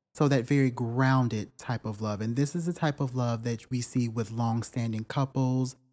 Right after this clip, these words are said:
couples that have been married for a long while. We think of this as a commitment or nurturing type of love within a relationship.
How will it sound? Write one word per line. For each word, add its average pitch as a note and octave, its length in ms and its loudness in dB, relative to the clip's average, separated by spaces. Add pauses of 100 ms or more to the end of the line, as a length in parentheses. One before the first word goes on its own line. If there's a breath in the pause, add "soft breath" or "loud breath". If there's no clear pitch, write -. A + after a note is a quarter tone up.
(240)
couples C#3 340 2
that C3 120 0
have B2 140 0
been G#2 260 -2
married A#2+ 640 0
for C#3+ 160 0
a C3 80 4
long C3 340 4
while. B2+ 640 4 (360)
We E3+ 100 2
think F#3 180 2
of F#3+ 160 2
this D#3 280 2 (120)
as C3+ 420 4
a C3+ 140 4
commitment B2 1000 2 (300)
or C#3 180 6
nurturing B2 800 2 (100)
type - 300 0
of G#2 160 -6
love G#2+ 260 -2
within A#2 300 0
a G#2+ 80 0
relationship. G2+ 720 -6